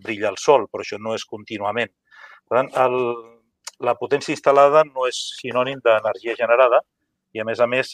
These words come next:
la, el moment en què es generen i el moment en què consumeixen no coincideixen. Per tant, això fa que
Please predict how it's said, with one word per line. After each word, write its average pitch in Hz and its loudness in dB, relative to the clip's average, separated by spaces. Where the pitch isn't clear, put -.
la, 113 -2
el 117 -4
moment 127 -4
en 135 -6
què 127 -2
es - -8
generen 123 0
i 104 -8
el 101 -6
moment 110 -8
en 110 -6
què 113 -6
consumeixen 120 -10
no 113 -4
coincideixen. - -8
Per 117 -4
tant, 127 -2
això 120 -4
fa 131 4
que 127 -6